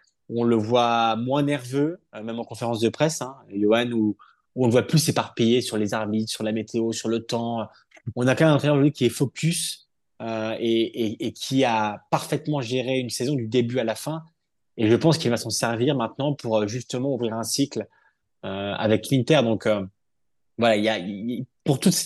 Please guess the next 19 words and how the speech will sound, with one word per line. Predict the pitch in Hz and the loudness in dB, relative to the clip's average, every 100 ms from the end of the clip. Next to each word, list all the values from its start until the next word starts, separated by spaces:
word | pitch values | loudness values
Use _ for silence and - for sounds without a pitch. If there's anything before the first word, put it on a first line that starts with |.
| - _ | -8 _
tous | - | 0
ces | 165 123 123 | 2 4 2
ensembles, | 143 - 175 160 123 | 0 0 -2 -2 -2
enfin, | - 113 | -4 -6
tout | - 147 | -4 -6
ce, | - 127 117 | -2 -2 -2
cet | 110 120 139 | -4 -6 -2
ensemble | 135 - 151 | -2 0 0
de | 123 | 0
choses, | 117 156 160 131 - _ _ _ _ _ _ _ - | 0 0 0 -2 -8 _ _ _ _ _ _ _ -6
voilà, | 110 98 | -4 -2
je, | 107 107 104 107 107 107 | 0 2 4 2 2 0
je | 104 110 | -2 -4
pense | - 147 135 | 0 -2 0
que | 120 | -2
l'Inter | 113 107 123 | -2 -2 -2
est | 104 | -4
prête | - - - | -4 -8 -6
à, | 104 95 90 90 - | -6 -6 -6 -8 -12